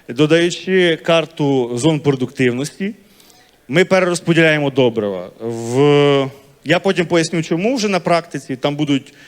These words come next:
по суті, сухі цифри і економіка, е, в що нам це вилилось. Але фактично, е, перерозподіляючи добрива, середню норму,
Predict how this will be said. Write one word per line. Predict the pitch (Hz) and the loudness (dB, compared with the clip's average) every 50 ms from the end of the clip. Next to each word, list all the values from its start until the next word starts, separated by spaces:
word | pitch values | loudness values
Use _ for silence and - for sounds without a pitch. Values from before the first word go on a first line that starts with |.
| - - - _ _ | -20 -20 -20 _ _
по | - 160 | -2 -2
суті, | 160 160 214 208 208 156 | 0 0 -2 -2 -2 -4
сухі | 147 - - 180 160 - 175 156 | -4 -2 -2 -2 -2 -2 -4 -6
цифри | - - 170 185 165 165 151 131 127 | -2 0 0 0 0 0 -2 -2 -2
і | 127 | -2
економіка, | 123 117 - 127 127 151 185 190 170 151 - 135 127 123 117 - - - - - - _ _ - | -2 -4 -4 -4 -2 -2 -2 -2 -4 -4 -2 -2 -2 -2 -4 -8 -16 -20 -20 -20 -20 _ _ -4
е, | 117 123 123 123 120 120 | -2 -2 0 0 0 -2
в | 113 - | -4 -4
що | - 151 147 | -2 -2 -2
нам | 135 131 131 | -2 -4 -6
це | - - | -6 -6
вилилось. | 135 127 139 139 123 120 113 113 113 - - | -2 0 2 2 2 0 -2 -6 -8 -8 -8
Але | 117 117 123 | -6 -4 -4
фактично, | 120 - 139 - - 196 208 196 - - 175 160 147 143 - - - - - _ _ _ _ _ _ - | -4 -6 -6 -2 0 0 0 -2 -2 -4 -2 -2 -2 -2 -6 -16 -20 -20 -20 _ _ _ _ _ _ -6
е, | - 127 139 139 143 139 139 139 139 135 135 | -2 0 2 4 4 4 4 4 4 2 0
перерозподіляючи | 131 - - 156 160 170 165 - - 170 170 180 185 175 165 - - 156 | -2 -2 0 0 0 0 -2 -2 -2 0 2 2 2 2 0 0 -4 -2
добрива, | 135 165 175 165 156 151 143 135 135 127 | 2 2 2 2 2 2 2 2 0 -2
середню | 120 - - 160 156 151 147 147 147 | -2 -2 0 0 2 2 0 0 0
норму, | 147 151 147 143 131 123 123 117 107 | 0 2 2 2 0 -2 -4 -6 -6